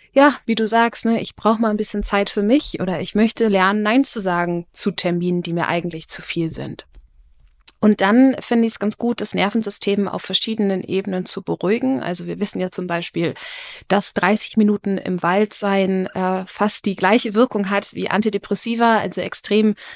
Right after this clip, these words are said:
stimmungsaufhellend. Es hilft dem Körper einfach, die Hormone zu produzieren, die wir brauchen zum Glücklichsein. Wir gehen in das parasympathische System, also in das System,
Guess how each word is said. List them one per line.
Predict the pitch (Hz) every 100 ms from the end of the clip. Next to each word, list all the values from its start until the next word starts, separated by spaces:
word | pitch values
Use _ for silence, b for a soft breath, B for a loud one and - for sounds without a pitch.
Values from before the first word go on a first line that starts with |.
| B
stimmungsaufhellend. | - - 254 233 233 - 180 202 - 208 196 190 196
Es | - -
hilft | 208 -
dem | 202
Körper | 196 196 190 185 -
einfach, | 185 - 185
die | - 190
Hormone | 180 214 226 202
zu | -
produzieren, | - 190 185 - 190 185
die | 185
wir | 170
brauchen | 156 - 180 196 196
zum | 208
Glücklichsein. | 220 226 - 202 - 185 180 185 180 B B B B B _ _
Wir | 202 214
gehen | 220 226
in | 214
das | 202
parasympathische | - 214 214 208 196 180 185 196 190
System, | 196 247 - 214 220 202 185
also | 185
in | 185 185
das | 190 202
System, | 208 - - 202 196 190 180